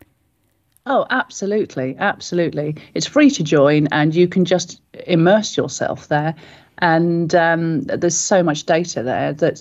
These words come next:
that, that's free of charge that otherwise you would pay thousands for, for, for these marketing reports. But of course, this was the start of the boom of Etsy and not on the high street. And, and I discovered that, no, it wasn't just me. There was a whole,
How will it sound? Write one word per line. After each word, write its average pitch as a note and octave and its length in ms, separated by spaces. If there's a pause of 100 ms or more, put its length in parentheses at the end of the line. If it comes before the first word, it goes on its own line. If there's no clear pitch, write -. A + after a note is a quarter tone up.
(120)
that, F#3 240
that's F3+ 180
free F#3 180
of F3 80
charge F3 400
that - 100
otherwise D3+ 520
you D#3+ 100
would D#3 140
pay D#3 160
thousands D#3 580
for, B2+ 280
for, - 220
for - 200
these D3+ 200
marketing D3+ 400
reports. D3+ 480 (920)
But G#3 100
of G#3 80
course, A3 200
this C4 200
was G#3 140
the G3+ 80
start G3+ 500
of D#3+ 120
the E3+ 60
boom F3 320
of C#3+ 160 (100)
Etsy E3 600
and C3+ 120
not D3+ 240
on C#3+ 80
the B2 80
high F#3 220
street. D#3+ 580 (420)
And, E3 380
and F3 160
I F3 100
discovered E3+ 680 (100)
that, - 180
no, G2+ 140
it D#3 100
wasn't G#3 320
just C#3 240
me. B2 240
There E3+ 160
was E3+ 140
a F3+ 40
whole, F#3 640